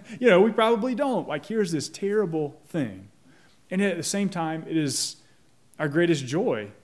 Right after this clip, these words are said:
because there is our freedom. There is the one who has died for us that we might live. There's the one who conquers death through his death. So we can look at it and we can be sorrowful, but we can also see the love of God revealed for us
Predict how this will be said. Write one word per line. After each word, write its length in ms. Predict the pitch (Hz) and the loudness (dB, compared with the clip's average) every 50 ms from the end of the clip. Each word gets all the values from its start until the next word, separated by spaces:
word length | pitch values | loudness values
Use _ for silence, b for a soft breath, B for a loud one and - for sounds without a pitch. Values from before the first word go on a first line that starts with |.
| _ _ _ _ _ _ - | _ _ _ _ _ _ -16
because 300 | - 127 151 139 117 113 | -10 -6 -6 -6 -4 -2
there 240 | 131 151 180 196 190 | 0 2 2 2 2
is 240 | 175 165 170 - - | 0 0 -2 -4 -8
our 180 | - 147 151 | -6 -8 -8
freedom. 580 | 151 - 214 247 254 156 107 101 101 107 123 143 - | -6 -6 -6 -4 -4 -4 -6 -8 -10 -12 -14 -12 -6
There 240 | 131 135 147 156 | -2 0 0 0
is 240 | 160 143 143 - - - - | 0 -2 -4 -8 -10 -10 -10
the 80 | - 139 | -8 -8
one 180 | 131 147 147 | -6 -6 -6
who 140 | 143 147 143 135 | -4 -4 -4 -4
has 120 | 127 117 | -4 -4
died 380 | 117 113 117 123 139 170 170 170 | -6 -6 -4 -4 -4 -4 -6 -8
for 240 | - - 120 117 | -10 -10 -6 -4
us 340 | 127 160 208 233 226 - - | -4 -4 -4 -4 -6 -10 -10
that 160 | - 123 113 | -10 -12 -10
we 120 | 123 131 135 | -6 -6 -4
might 240 | 139 139 143 - 185 | -4 -6 -6 -8 -8
live. 400 | 214 247 170 110 107 104 - - | -8 -6 -8 -8 -10 -12 -14 -8
There's 180 | - 147 151 131 | -6 -4 -4 -2
the 60 | 160 | -2
one 80 | 175 | -2
who 100 | 160 185 | -2 -2
conquers 500 | 170 - - 220 226 262 233 - 165 139 | -2 -4 -4 -4 -4 -2 -2 -2 -4 -2
death 240 | 151 165 190 190 185 | -2 -4 -4 -4 -4
through 200 | - - 269 277 | -6 -6 -4 -2
his 160 | 247 170 117 | -2 -2 -4
death. 280 | 107 104 101 98 - - _ b b b b b b b b b b b b b b - | -4 -12 -14 -16 -16 -20 _ b b b b b b b b b b b b b b -2
So 160 | - 196 196 | 4 6 6
we 140 | 190 214 208 | 6 6 4
can 160 | - 208 190 | 4 4 4
look 140 | 240 - - | 6 6 6
at 180 | 185 156 160 | 4 4 4
it 60 | 185 | 2
and 80 | 190 196 | 0 0
we 80 | 190 180 | -2 0
can 160 | - 175 160 | 2 0 0
be 140 | 143 160 147 | 0 -2 -2
sorrowful, 680 | - - - 214 214 233 233 208 170 - - 147 151 | -2 -2 0 2 4 6 6 4 4 2 0 -2 0
but 160 | 139 160 175 | 0 0 0
we 80 | 196 185 | -2 -2
can 140 | 180 170 160 | -2 -2 -2
also 300 | 165 190 196 190 208 185 | -2 -4 -4 -2 -2 -2
see 200 | 165 - 190 175 | -2 -2 -4 -4
the 140 | 135 143 135 | -4 -4 -6
love 400 | 127 127 139 156 175 180 160 156 | -4 -4 -2 -2 -2 -2 -2 -4
of 180 | 151 127 120 | -6 -6 -6
God 320 | 120 143 139 143 135 120 120 | -6 -4 -2 -2 -4 -4 -6
revealed 500 | 131 127 110 104 127 135 147 143 131 - | -8 -8 -6 -6 -4 -4 -4 -4 -6 -8
for 340 | - - - 143 135 131 | -12 -8 -6 -4 -4 -4
us 520 | 123 113 107 98 101 101 - - - - | -4 -6 -8 -12 -14 -14 -12 -12 -12 -12